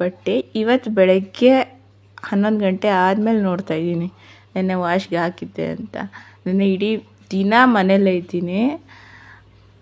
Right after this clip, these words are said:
ನಾನು ಬಟ್ಟೆ ಹಾಕಿರೋದು ಮರ್ತಿದ್ದೀನಿ. ಯಾರಾದರೂ ಇದ್ದೀರಾ ನನ್ನ ಥರ ಲ್-, ಮ-, ಏನಂತಾರೆ, ಮನೆ ಹೆಣ್ಣು? ಯಪ್ಪ, ನನ್ನ,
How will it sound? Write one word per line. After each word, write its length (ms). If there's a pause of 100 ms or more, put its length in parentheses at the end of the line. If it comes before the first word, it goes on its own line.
(160)
ನಾನು 220
ಬಟ್ಟೆ 280
ಹಾಕಿರೋದು 600
ಮರ್ತಿದ್ದೀನಿ. 760 (1120)
ಯಾರಾದರೂ 400
ಇದ್ದೀರಾ 460
ನನ್ನ 220
ಥರ 220 (100)
ಲ್-, 140 (1300)
ಮ-, 100 (100)
ಏನಂತಾರೆ, 960 (1000)
ಮನೆ 560
ಹೆಣ್ಣು? 800 (1120)
ಯಪ್ಪ, 420 (280)
ನನ್ನ, 420